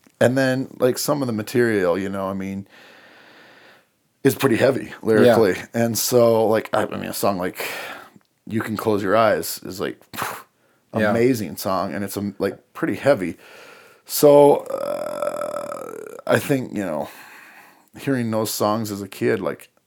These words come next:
Speaker 1: the juxtaposition of the music and the lyric were already, like,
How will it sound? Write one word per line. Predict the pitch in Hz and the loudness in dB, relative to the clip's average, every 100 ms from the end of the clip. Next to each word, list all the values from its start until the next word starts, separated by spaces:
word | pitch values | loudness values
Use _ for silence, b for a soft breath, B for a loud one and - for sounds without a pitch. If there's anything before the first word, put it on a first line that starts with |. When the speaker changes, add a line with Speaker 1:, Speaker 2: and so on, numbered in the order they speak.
| _ _ _ _ _ _ _ _ _ _ _ _ _ _ | _ _ _ _ _ _ _ _ _ _ _ _ _ _
Speaker 1:
the | - 104 | -8 -2
juxtaposition | 123 135 - 131 120 113 110 | 2 2 0 -4 -4 -2 -4
of | 107 | -4
the | |
music | 104 98 135 139 143 139 - 107 | -6 -4 -2 0 0 -2 -8 -6
and | 113 | -2
the | 117 | -2
lyric | 113 120 113 101 - - _ - | 0 2 2 2 -2 -20 _ -6
were | 104 95 | 0 4
already, | 120 117 113 104 | 4 4 2 0
like, | 95 - - | -2 -4 -12